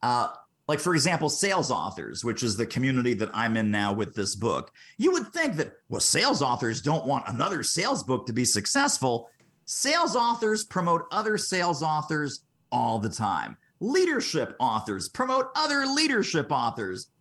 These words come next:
all the time. E-commerce authors promote other e-commerce authors all the time. So there's plenty of business for everyone. And there's certainly, there's no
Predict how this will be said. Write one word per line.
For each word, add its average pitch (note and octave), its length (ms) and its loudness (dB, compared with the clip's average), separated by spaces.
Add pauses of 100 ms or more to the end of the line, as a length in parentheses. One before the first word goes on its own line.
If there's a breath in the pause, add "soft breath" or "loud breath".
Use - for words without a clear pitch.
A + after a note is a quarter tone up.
all A#3 240 2
the G#3+ 100 2
time. C3 420 -2 (400 soft breath)
E-commerce C4+ 760 2
authors C3+ 480 -2
promote G3 400 -4
other B3+ 420 0
e-commerce G#3+ 680 -2
authors C#3+ 340 -2 (120)
all F3 160 0
the E3 80 -4
time. C3+ 240 -2 (320 soft breath)
So - 340 -2
there's F#3+ 300 0
plenty A#3 880 -4
of D3 280 0
business E3 560 2
for C#3+ 300 0
everyone. G2+ 760 0 (140)
And C#3 140 0
there's C3+ 180 0
certainly, E3 640 0 (140 loud breath)
there's F3+ 200 2
no A#3+ 720 0